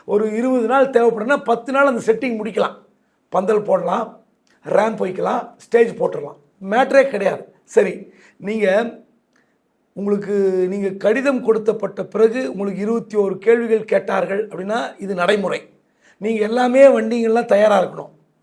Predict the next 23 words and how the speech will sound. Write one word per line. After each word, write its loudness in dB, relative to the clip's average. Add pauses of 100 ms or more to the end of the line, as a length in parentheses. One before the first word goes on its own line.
ஏன் 0
நீங்க -2
தயாரா 4
இல்ல? -4 (260)
இது -8
குறைந்தபட்ச 2 (180)
உங்களுக்கு -2 (180)
ஆலோசனை 6
சொல்கிற -2
எல்லோரும் 2
சொல்வது -2
என்ன? -6 (600)
தயாரா 4
இருங்க, 0
அனுமதி -2
கிடைச்சிரும். -4 (720)
ஈஸி. -2 (560)
உங்களுக்கு -2
வந்து, -2
வந்து -
ரத்துலாம் 0
பண்ண 0
போறதில்ல. -4